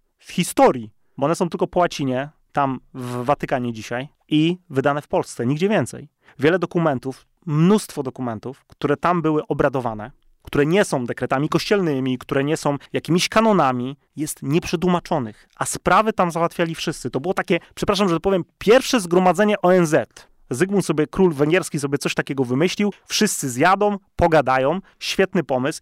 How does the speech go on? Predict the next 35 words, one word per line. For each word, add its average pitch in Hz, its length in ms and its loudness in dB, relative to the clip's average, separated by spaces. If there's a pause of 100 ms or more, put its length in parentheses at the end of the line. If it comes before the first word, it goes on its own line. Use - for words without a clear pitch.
i 170 60 -6
mu 190 100 0
się 208 140 -2
to 202 80 0
udało. 190 440 2 (280)
I 151 100 0
mu 170 100 2
się 170 140 -2
to 147 220 -2 (300)
udało. 120 360 -2 (200)
Pozwolą 247 320 4
państwo, 208 380 0
że 165 260 2 (160)
kończąc 170 640 -2 (220)
ten 143 200 0
wstęp, 151 500 2 (260)
bo 127 360 -2 (160)
przypominam, 139 640 -2
dzisiejsze 139 500 -2 (260)
nasze - 180 -4
spotkanie 123 420 -6
jest 147 140 -6
wstępem, 127 460 -4
rozkładamy 135 440 -2
bierki, 151 380 -2
tak? 175 180 -4 (220)
Mamy 120 260 -4
teraz 113 300 -6
już 117 120 -12
papieża 107 480 -8 (200)
z - 100 -16
Pizy, 123 440 -6 (240)
Jana 113 240 -2
Dwudziestego 107 440 -14
trzeciego. 123 460 -10